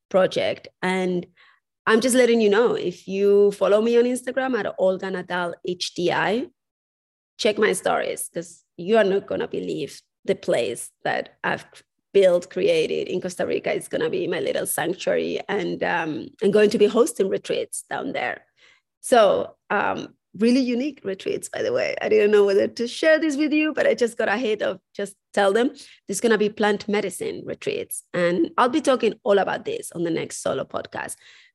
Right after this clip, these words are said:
But like I said, go to my stories, um, and see what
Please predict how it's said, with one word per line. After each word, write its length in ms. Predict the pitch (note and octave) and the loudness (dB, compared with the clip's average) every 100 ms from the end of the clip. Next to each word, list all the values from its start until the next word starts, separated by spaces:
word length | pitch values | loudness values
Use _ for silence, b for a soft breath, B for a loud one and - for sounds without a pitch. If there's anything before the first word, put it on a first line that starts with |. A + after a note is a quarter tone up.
| - | 0
But 340 | - F#3 - _ _ _ _ | 2 2 -2 _ _ _ _
like 160 | F#3+ F#3 | 2 2
I 60 | |
said, 420 | F#3+ G#3+ G3+ - _ | 4 4 2 -2 _
go 180 | G3 G3+ | 2 2
to 120 | A#3+ | 4
my 120 | A#3+ | 2
stories, 680 | A#3+ G#3 G3 G3 G3+ G3+ - _ _ _ _ | 2 0 2 2 0 -4 -8 _ _ _ _
um, 460 | F3 F3 - - - - _ _ _ _ - | -12 -10 -8 -10 -10 -14 _ _ _ _ -4
and 220 | G3 F#3+ | -2 -2
see 520 | - G3+ F#3+ F#3 - - | 0 2 2 0 -2 -6
what 440 | D#3 F3+ E3 - | 0 0 0 -6